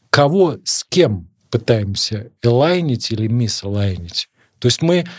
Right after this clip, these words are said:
обсуждаем про то, что через телевизор или через TikTok могут там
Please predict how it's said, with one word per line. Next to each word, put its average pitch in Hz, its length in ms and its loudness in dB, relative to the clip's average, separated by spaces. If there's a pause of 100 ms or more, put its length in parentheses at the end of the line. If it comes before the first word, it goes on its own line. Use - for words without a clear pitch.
(180)
обсуждаем 151 760 2
про 135 260 2
то, 175 220 2
что 131 200 -2
через 147 400 0
телевизор 143 640 0
или 127 240 0
через 123 380 -2
TikTok 156 560 0
могут 127 420 -2
там 113 340 0